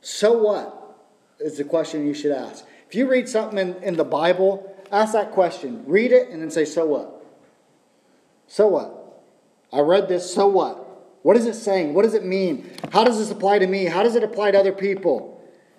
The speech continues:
It changes the way you kinda look at things. So what? What difference does what I just read make?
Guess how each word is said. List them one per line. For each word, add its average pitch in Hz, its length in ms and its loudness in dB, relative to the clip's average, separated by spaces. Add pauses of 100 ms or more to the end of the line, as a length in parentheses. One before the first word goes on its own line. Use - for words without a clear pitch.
(180)
It 208 540 2
changes 226 500 2
the 196 100 4
way 196 220 2
you 180 140 -6
kinda 180 260 0
look 180 280 2
at - 440 -4
things. 123 540 -6 (1800)
So - 240 0
what? 151 300 -4 (640)
What 262 200 4
difference 233 360 0
does 175 360 2 (260)
what 202 160 6
I 208 120 4
just 196 260 4
read 175 280 2
make? 160 520 -6